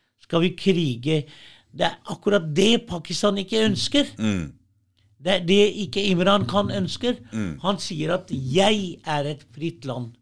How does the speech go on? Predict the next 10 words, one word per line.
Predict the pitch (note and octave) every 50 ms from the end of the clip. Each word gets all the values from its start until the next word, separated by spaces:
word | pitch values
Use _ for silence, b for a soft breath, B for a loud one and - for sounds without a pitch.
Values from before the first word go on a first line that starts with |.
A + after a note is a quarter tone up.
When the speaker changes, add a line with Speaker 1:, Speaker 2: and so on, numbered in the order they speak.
| _ _
Speaker 1:
Hvor, | C3+ C3+ C#3 C3
Speaker 2:
Mm. | - - B B B B B B B B B B B B -
Speaker 1:
hvor, | D3+ E3+ F3+ - -
ah, | D3+ D3 D#3 D3+
de | C3+ D3 F3 E3+
har | D#3+ D3 D3
jo | D#3+ G3+ A3+
snakket | A3+ - C4+ - - C#3+ C3
med | C#3 C#3
India. | B2 A#2 A2+ A2+ D3+ G3+